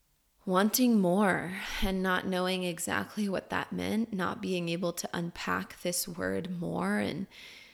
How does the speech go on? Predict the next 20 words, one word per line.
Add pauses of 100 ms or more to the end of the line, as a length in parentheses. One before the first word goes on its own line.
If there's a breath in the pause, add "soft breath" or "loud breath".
(160 loud breath)
almost
as
if
it
was
a
suitcase,
it
was
fucking
messy
and
chaotic
and
unclear
and
gray,
fuzzy, (400 loud breath)
foggy.
And